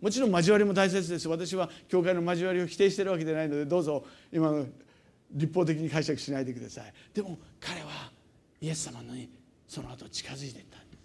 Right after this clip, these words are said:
だから弟子たちとイエス様の会話が聞か-、聞こえたんですよ。だからイエス様が食べ物を必要としてるんじゃないか、よくわからないけれども、何かそんな気がして、その持ってったお弁当を持ってったんですよ。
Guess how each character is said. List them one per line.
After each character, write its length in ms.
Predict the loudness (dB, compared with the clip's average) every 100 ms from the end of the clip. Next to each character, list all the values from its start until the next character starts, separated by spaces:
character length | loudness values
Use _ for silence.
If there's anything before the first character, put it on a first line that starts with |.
| _ _ _ _ _ _ _ _ _ _ _ _ _ _ -10 0
だ 140 | 2
か 100 | 2
ら 340 | 4 2 0 -4 -20 -20 _ _ _ 2
弟 100 | 4
子 80 |
た 120 | 4 6
ち 60 |
と 60 | 10
イ 60 |
エ 80 | 10
ス 80 | 8
様 100 | 0
の 100 | -2
会 180 | 0 0
話 120 | 0
が 60 | -4
聞 180 | -8
か-、 60 | -10
聞 100 | -4
こ 120 | -2
え 40 | -2
た 100 | -4
ん 80 | -14
で 60 |
す 120 | -20
よ。 60 | -20 _ _ _ -16 4
だ 160 | 8 8
か 120 | 8
ら 220 | 8 6 4
イ 80 | 8
エ 100 | 10
ス 60 | 10
様 220 | 6 4
が 200 | 4 2 0
食 140 | 4 8
べ 80 | 10
物 260 | 10 6
を 60 | 2
必 200 | 2 4
要 80 | 4
と 100 | 4
し 80 |
て 100 | 2
る 80 | 2
ん 40 | 2
じ 80 |
ゃ 40 | 0
な 100 | -2
い 80 | -4
か、 220 | -6 -10 -4 8
よ 140 | 8
く 60 | 10
わ 140 | 8
か 100 | 8
ら 80 | 2
な 100 | 2
い 80 | 0
け 80 | 0
れ 60 |
ど 100 | 0
も、 140 | -2 -6 0
何 240 | 4 6
か 120 | 6 2
そ 120 | 2
ん 60 |
な 100 | 2 4
気 120 | 4
が 80 | 2
し 100 | 6
て、 280 | 4 4 -2
そ 140 | 4
の 80 | 6
持 140 | 6
っ 40 | 4
て 120 | 4
っ 20 |
た 100 | 4
お 60 | 4
弁 180 | 4 6
当 140 | 6
を 80 | 8
持 120 | 4
っ 40 |
て 140 | 6 6
っ 60 |
た 120 | 6 2
ん 40 |
で 80 | 2
す 140 | -4
よ。 100 | -10